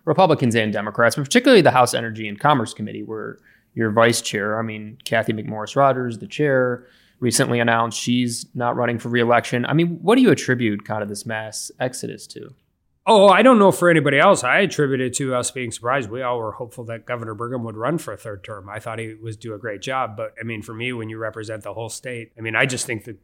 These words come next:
Speaker 2: the governor of North Dakota is the best political job in the world. I do think, and this is in the weeds a little bit, but it's an energy podcast. So if you believe, as I do, that the Chevron doctrine and agency deference is probably gonna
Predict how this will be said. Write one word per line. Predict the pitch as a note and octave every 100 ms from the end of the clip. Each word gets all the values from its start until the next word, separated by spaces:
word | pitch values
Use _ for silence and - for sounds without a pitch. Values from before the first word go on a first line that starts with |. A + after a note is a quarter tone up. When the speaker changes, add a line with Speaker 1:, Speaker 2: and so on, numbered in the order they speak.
| _ -
Speaker 2:
the | B2+
governor | D3+ D#3 D3
of | C3
North | C#3+
Dakota | C#3+ A2 D3+
is | B2+
the |
best | A2+ B2+ -
political | C3+ B2 - A#2
job | B2 A#2
in | G#2+
the | G#2
world. | A#2 C#3 B2 G#2 _ -
I |
do | B2 D3 C#3
think, | B2+ A2+ A2
and | A2
this | A#2 -
is | G#2
in | G#2+
the | G2+
weeds | G#2 B2 A#2
a | G2+
little | G2 G2 G2+
bit, | G#2+ A2+
but | - G#2+ - _ _ _
it's | A#2 B2
an | A#2+
energy | C3 A2 G#2
podcast. | F#2+ A2 G#2 - G#2 G#2
So | - - A2+ G#2
if | G2+
you | B2+
believe, | A2+ B2+ A#2+ G#2
as | G#2 A2+
I | B2+
do, | A#2 A2+ G#2+ G#2
that | G#2 -
the | A#2+
Chevron | C#3 C3 B2 A2+
doctrine | G#2+ G#2 G2+ A2 G#2+
and | G2+ A2
agency | A#2+ A#2 A2 A#2
deference | G#2 B2+ - A2+ F#2+
is | G#2
probably | - A#2 A2+ A2+
gonna | A2+ G#2+